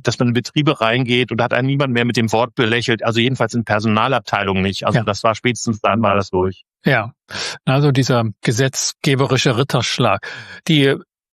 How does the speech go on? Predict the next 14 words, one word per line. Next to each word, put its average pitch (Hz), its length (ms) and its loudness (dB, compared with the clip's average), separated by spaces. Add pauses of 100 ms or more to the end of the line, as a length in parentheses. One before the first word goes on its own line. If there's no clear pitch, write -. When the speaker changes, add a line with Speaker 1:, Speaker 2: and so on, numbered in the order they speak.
(260)
Speaker 2:
die - 120 -6 (100)
Österreicher 196 1600 0
hatten 170 240 -2
ihr 170 120 2
Mediationsgesetz, 165 760 2
glaub 147 160 2
ich, 131 120 -2
noch 147 140 0 (320)
zweitausendsechs 139 800 0
schon 226 320 0
oder 143 180 0
wenn 143 100 4
nicht 165 140 2
sogar 139 300 2